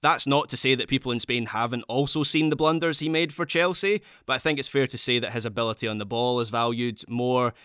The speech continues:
He's got a good number of caps for Spain. I think he's got thirteen or fourteen senior team caps. He was very good for Athletic Club before going to, to Chelsea. So it's not as weird, as Taylor mentions, they, there's a long-standing interest in him.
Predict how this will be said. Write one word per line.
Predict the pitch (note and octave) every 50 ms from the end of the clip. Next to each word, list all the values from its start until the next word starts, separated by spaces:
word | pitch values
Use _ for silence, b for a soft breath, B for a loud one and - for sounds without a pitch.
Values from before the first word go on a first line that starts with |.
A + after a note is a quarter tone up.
| b b
He's | b B2+ A#2+ -
got | E3 A2 C3
a |
good | A#2 - D#3+ D#3+ D3
number | D#3 D3+ D3+ D3+ D3
of | C3 -
caps | - C#3+ C#3+ D#3 - - - -
for | - - C#3
Spain. | - - - D3+ D#3+ E3+ F3+ F3+
I | D#3
think | C#3 - C3+ B2+ A2+
he's | A2+ -
got | - B2 A#2 - _ _
thirteen | - - A#2+ B2 - C3+ C3 C3
or | A#2+
fourteen | - C#3 C3 C3 - - C#3 C3+ C3+ C3+ C3+ C3+ C3 B2+
senior | - - C3+ C#3 C3+
team | C3 - C#3+ C3 B2
caps. | - C3+ C#3 D3+ D3 - - - - b b b b b b
He | b C3+
was | C3+ B2 G#2+
very | G#2 F#2 C#3 D3 D#3+ E3 C#3+
good | - D3 C#3+ B2 A#2+
for | - C#3 B2+
Athletic | A#2+ A2+ - B2+ A#2 - A#2 -
Club | - D3 D#3 D#3+ C#3 A#2
before | B2 - B2+ A#2+
going | A2 A2+ A#2+ A#2 A2+ A2
to, | - A#2 G#2+ G#2 -
to | - -
Chelsea. | - - C#3 C3+ C#3 C3 - - C3+ C3 B2+ A#2+ B B B B B B
So | - - F#3 F#3 E3+ - b b b b b b
it's | E3 D#3+ C#3 -
not | F#3 F#3 D#3+ D#3
as | C3 B2
weird, | C#3+ D#3 D#3+ D#3 D3+ C#3+
as | C#3 C3 -
Taylor | - C#3+ C3+ C3
mentions, | B2+ B2+ B2+ B2 B2 - B2+ A#2+ A#2 A#2 A2+ G2+ G#2
they, | - B2 B2 -
there's | G#2+ A2+ B2 A#2+ A2+
a | A#2+ A2
long-standing | G#2+ A2 A2 B2+ C3 C3+ B2 - - B2 B2+ C3 B2+ B2 A#2+
interest | C3+ D3+ D#3 D3 - D#3+ D#3+ D3+ D3 - - - - -
in | D3+ D#3 D#3+ D3+
him. | C#3 D#3+ D#3+ D#3+ D#3+ D#3+ D3+ C3+